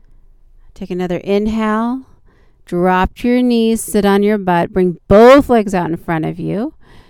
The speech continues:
Inhale, arms up to the sky. Exhale, dive it over your legs for a seated forward fold this time. Good. Just fall into it. Whatever you got, it's what you got. Don't worry. Don't judge the place where you're at.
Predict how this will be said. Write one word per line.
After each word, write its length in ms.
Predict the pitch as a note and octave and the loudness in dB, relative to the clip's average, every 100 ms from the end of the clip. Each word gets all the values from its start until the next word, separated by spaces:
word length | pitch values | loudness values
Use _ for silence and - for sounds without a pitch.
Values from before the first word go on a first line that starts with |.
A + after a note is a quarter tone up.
| _ - | _ -10
Inhale, 540 | A3+ A3+ B3+ B3 F#3+ - | -2 0 0 0 -2 -2
arms 440 | G3 A#3 C4 A#3+ | 0 0 0 0
up 180 | G#3 - | -2 -2
to 80 | E3+ | -4
the 100 | D#3 | -4
sky. 460 | - G3 F#3 F#3+ | -2 0 2 2
Exhale, 540 | - F3 A3+ - G#3+ F3 | 0 0 -2 0 -2 -2
dive 380 | - F3 G3 A3 | 0 2 2 0
it 80 | |
over 220 | A#3+ A#3+ B3+ | 0 0 0
your 160 | B3 | 0
legs 260 | A3 G#3+ G#3 | 0 -2 -2
for 120 | A3 | -4
a 80 | A3 | -4
seated 520 | - - A#3 A#3 A#3+ | -6 -6 -4 -4 -4
forward 500 | - G#3+ G3+ G#3 G3+ | -4 -4 -2 -2 -6
fold 420 | - F3 F3 F3 | -6 -4 -2 -4
this 220 | E3+ D#3+ | -6 -10
time. 600 | - D3 B2 - - - - - - - - _ _ - | -8 -8 -8 -12 -14 -18 -20 -20 -20 -20 -20 _ _ -10
Good. 220 | F3+ F3 | -4 -4
Just 200 | F3 F3+ | -4 -10
fall 340 | - G3+ G3+ G#3+ | -4 0 2 0
into 340 | A3 G3+ A3+ | -2 -6 -10
it. 160 | G#3 D#3+ | -10 -8
Whatever 340 | F3 G3+ A3 | -4 -4 -4
you 160 | A#3+ A#3 | -6 -4
got, 280 | A3+ A3 - | -4 -4 -4
it's 120 | F#3 | -4
what 240 | F3+ F3 | -4 -4
you 120 | G3 | -12
got. 440 | G3 G3 F#3+ G3 - | -14 -12 -10 -12 -14
Don't 200 | F3+ E3+ | -16 -14
worry. 440 | G3 F#3+ G3+ G3+ | -16 -14 -12 -14
Don't 260 | F#3+ F3 F3+ | -14 -16 -12
judge 220 | F3+ F3+ | -12 -12
the 140 | G3 | -18
place 340 | - G3+ F#3+ - | -16 -14 -14 -14
where 140 | F#3+ | -12
you're 240 | F#3 F3+ - | -10 -10 -10
at. 420 | F3+ F3+ - | -10 -10 -12